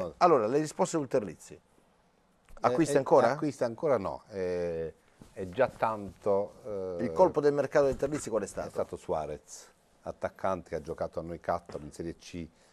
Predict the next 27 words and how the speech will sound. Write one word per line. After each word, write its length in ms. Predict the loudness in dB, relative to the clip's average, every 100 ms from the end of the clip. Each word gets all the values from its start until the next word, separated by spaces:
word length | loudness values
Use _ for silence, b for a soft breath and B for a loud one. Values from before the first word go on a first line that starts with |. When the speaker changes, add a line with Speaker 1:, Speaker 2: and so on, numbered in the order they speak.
| b _ -6
Speaker 1:
per 400 | -6 -6 -10 -6
vari 260 | -2 -2 0
anni, 260 | 0 -2
l'anno 180 | -4 -4
scorso 300 | -6 -8 -6
ha 40 | 10
giocato 240 | 12 12
a 20 |
Molfetta 560 | 8 -4 -6 -8 -6 -8
ed 80 | -4
è 160 | -6 -6 b b b
veramente 420 | -2 0 0 -4
la 100 | -4
ciliegina 520 | -4 -6 -8 -6 -6 -6
sulla 200 | -4 -4
torta. 320 | -4 -6 _ b b b _
Considera 720 | -2 -2 -4 -4 0 0 0
che 360 | -2 -4 -4 -8
io 240 | -12 -4 -4
a 40 |
fine 280 | -4 -10 -6
campionato 500 | -6 -6 -6 -6 -8
scorso, 460 | -10 -6 -6 -8
quando 260 | -10 -8 -10
siamo 220 | -10 -12
stati 220 | -8 -8 -8
eliminati 760 | -8 -8 -8 -8 -12 -14 -14